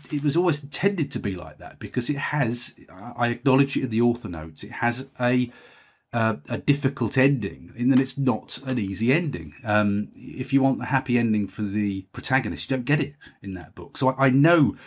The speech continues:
it's potentially a problematical ending, but I want to stick with it longer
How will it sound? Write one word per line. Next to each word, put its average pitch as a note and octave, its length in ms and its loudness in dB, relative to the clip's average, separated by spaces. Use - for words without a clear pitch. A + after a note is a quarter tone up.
it's B2 220 -4
potentially B2 580 -2
a A#2 60 0
problematical A2+ 760 -2
ending, A2 300 4
but G#2+ 100 -4
I A2+ 60 2
want C3+ 220 2
to C3 60 -2
stick - 320 -2
with A2 160 -4
it E2+ 200 -14
longer D2+ 380 -8